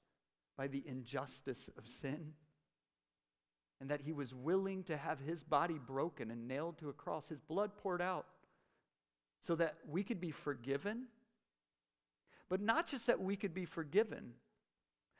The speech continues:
but that through a spiritual power of a relationship with God,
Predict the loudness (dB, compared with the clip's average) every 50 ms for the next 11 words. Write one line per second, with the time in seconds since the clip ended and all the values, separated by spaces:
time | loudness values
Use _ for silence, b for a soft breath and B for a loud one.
0 | B B B 4 4 4 4 2 2 2 0 0 2 4 6 6 4 2 0 -2
1 | -2 0 -2 -2 2 4 6 6 6 4 4 4 2 2 2 0 -4 -2 4 6
2 | 8 8 8 8 6 4 4 4 4 6 6 8 10 10 10 10 12 12 10 10
3 | 8 6 2 0 0 -2 -2 0 2 2 2 4 4 4 4 4 2 4 6 8
4 | 10 10 10 8 8 6 4 4 2